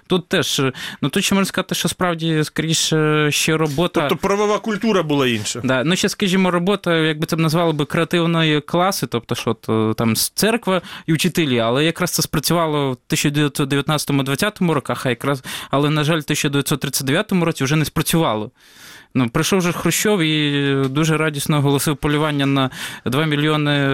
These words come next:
Speaker 1: гектар польських панів, і це дуже спрацювало. І церква тут не допомогла, і вчителі теж.
Speaker 2: З огляду на минуле, на історію,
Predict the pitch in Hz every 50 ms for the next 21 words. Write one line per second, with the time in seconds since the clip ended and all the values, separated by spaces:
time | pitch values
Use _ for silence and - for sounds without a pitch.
0 | 135 135 131 135 135 - - 170 151 143 143 139 - - 160 143 - - - 147
1 | - - - 170 156 165 175 185 165 151 127 - 143 139 139 131 135 - - -
2 | 135 - - 151 147 131 110 110 107 110 120 - - - - 170 170 - - 147
3 | - - 143 139 143 131 127 123 - 135 135 135 123 127 120 113 113 101 87 113
4 | 113 117 - - - - 139 139 139 127 - 117 - 85 - - _ - - -
5 | - - - - - - - - 113 104 113 165 226 220 175 190 208 180 160 190
6 | 180 160 175 185 180 175 151 - - - 117 117 151 160 156 160 156 143 139 117
7 | 107 101 90 85 - - - - - 104 117 123 123 110 120 113 - - 151 147
8 | 139 127 123 123 117 110 107